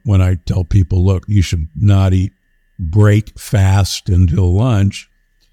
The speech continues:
they go, "Oh, I, oh, I can't start the day without breakfast." And I'm going, "Do you really think our hunter-gatherer ancestors crawled out of their cave and said, 'What's for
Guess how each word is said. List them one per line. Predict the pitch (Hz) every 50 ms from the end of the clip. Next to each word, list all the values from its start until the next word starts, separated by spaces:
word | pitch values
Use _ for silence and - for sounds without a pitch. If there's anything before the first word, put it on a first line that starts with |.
| _ _ _
they | - 107 101
go, | 107 101 98
"Oh, | 113 135 120 104
I, | 104 120 - - -
oh, | 117 117
I | 113 117
can't | - 143 123 95 - - - 156 - _ _ _ _
start | - - - - - 98 92
the | -
day | 104 107 117 120 123
without | 113 107 95 90 87 95 - -
breakfast." | 147 165 180 - - - - 85 - - -
And | - 104
I'm | 101 98 98
going, | 98 110 101 95 92 - _ _ _ _ _ _ _
"Do | - 180
you | 214 226
really | 202 190 185 185 175
think | - - - 147 127 135 156 -
our | 131 123 113
hunter-gatherer | 107 113 123 120 120 113 113 113 110 110 110 107 104 104
ancestors | 104 107 110 - - 123 113 110 - - 120 107 110 107 104
crawled | - - - 113 104 104 104 110 107 107
out | 104 104 101
of | 95 92
their | 95 87 80
cave | - _ - - 110 101 104 107 113 117 123 135 131
and | 135 107 95 92
said, | - - 110 98 90
'What's | 90 92 101 - -
for | - - 107 98